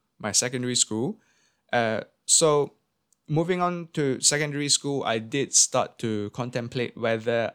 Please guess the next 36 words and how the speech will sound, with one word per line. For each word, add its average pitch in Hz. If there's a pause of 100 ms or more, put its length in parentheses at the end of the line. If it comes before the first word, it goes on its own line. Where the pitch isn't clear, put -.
I 101
should -
change 120
my 101
C -
C 117
A. 160 (160)
Should 110
I 110 (580)
go 143
into 135
sports? -
Should 113
I 110
do 117
something 120
else? 139
Or 104
should -
I 110
continue 110
to 107
stay 117
with 107
the 110
band? 127 (320)
Ultimately, 123
I 117
decided 110
to -
continue 107
to 107
join 107
the 104
band. 139 (600)
Um, 110